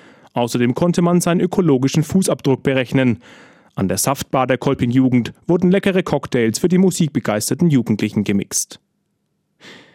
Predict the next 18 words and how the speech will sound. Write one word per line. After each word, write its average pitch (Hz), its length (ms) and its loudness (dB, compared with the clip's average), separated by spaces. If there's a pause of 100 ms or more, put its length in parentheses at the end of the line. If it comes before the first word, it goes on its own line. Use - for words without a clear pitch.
(420)
Die 202 100 4
Kolpingsfamilie 151 760 2
Patenkirchen 135 840 0
hat 117 140 -2
wieder 143 180 2
Schuhe 160 360 2
gesammelt. 104 580 -2 (320)
Bei 113 120 -2
der 107 120 0
dritten 131 380 0
Schuhaktion 156 600 2
der 151 100 0
Kolpingsfamilie 143 840 2
kamen 165 320 0
sechshundertfünfunddreißig 143 1300 -2
Paar 131 160 -4
Schuhe 143 320 2
zusammen. 113 560 -2